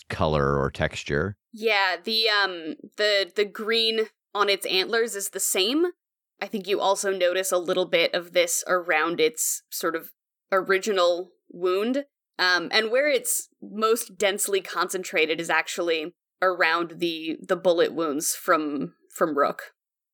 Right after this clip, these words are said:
Speaker 2: in its, in its head. It sort of seems to be,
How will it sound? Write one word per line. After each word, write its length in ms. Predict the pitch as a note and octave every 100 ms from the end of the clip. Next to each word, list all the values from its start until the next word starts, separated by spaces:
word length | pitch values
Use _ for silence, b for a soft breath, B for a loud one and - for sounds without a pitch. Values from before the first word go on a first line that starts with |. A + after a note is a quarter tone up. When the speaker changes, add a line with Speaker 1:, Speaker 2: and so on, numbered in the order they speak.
| _ -
Speaker 2:
in 100 | -
its, 300 | D#3+ - -
in 120 | -
its 160 | C#3+ -
head. 280 | - - F#3 _ _ _
It 160 | - -
sort 200 | - F#3+
of 80 | F#3
seems 280 | - E3 E3+
to 80 | E3
be, 320 | D#3+ D#3+